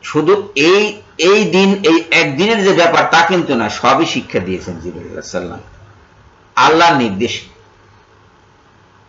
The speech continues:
এবং সেই পুর-, পরিপূর্ণ ইসলামই আমরা পাচ্ছি। এখন এটার ভিতরে ভাঙন ধরাতে চাচ্ছে, এটাকে নষ্ট করতে চাচ্ছে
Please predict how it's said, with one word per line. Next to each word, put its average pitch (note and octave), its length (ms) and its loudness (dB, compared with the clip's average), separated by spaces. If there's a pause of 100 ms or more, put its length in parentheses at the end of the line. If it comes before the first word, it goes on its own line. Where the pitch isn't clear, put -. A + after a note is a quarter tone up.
(180)
এবং D#3+ 280 2
সেই F3 540 0
পুর-, C#3+ 220 -2
পরিপূর্ণ F3 540 0
ইসলামই D3+ 480 -2
আমরা A#2+ 200 0
পাচ্ছি। - 520 -10 (1160)
এখন E3+ 220 0 (160)
এটার E3 320 2
ভিতরে F3+ 280 2
ভাঙন D3 380 0
ধরাতে D3 300 0
চাচ্ছে, D3+ 320 -2
এটাকে G#2+ 260 -4
নষ্ট A2+ 320 -4
করতে D#3+ 280 -8
চাচ্ছে C#3 400 -8